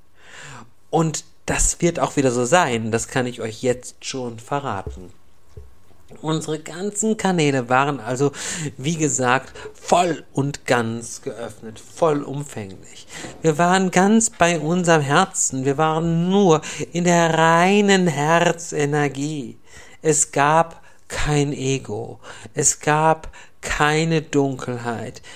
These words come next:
es gab keinen Egoismus und es gab nichts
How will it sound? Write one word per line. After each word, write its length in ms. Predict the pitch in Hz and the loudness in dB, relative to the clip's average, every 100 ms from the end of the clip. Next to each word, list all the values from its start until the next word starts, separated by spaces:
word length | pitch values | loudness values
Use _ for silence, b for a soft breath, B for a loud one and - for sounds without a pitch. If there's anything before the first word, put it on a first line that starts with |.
| B - | B -6
es 220 | 143 - | -4 -2
gab 540 | - 151 160 165 - B B - | 2 4 4 2 -4 B B -14
keinen 720 | - - 165 165 175 190 185 | -6 0 2 4 2 2 0
Egoismus 1160 | 170 151 147 147 135 143 147 - - 120 120 - | 0 -2 -2 -6 -4 -4 -4 -6 -14 -14 -12 -10
und 100 | 123 | -8
es 240 | 127 123 - | -8 -8 -2
gab 380 | 131 131 - | 2 2 -2
nichts 960 | 131 131 143 151 143 - - - - | -10 -8 -2 0 0 -4 -10 -4 -2